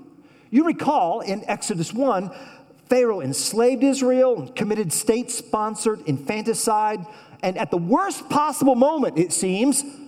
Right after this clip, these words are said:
in Exodus two, a baby is born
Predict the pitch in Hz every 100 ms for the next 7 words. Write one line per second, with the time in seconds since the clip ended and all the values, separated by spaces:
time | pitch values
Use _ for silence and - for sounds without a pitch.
0 | - - - 185 180 247 - 208 175 339
1 | 247 226 147 392 392 339 262 214 156 -
2 | 185 127 110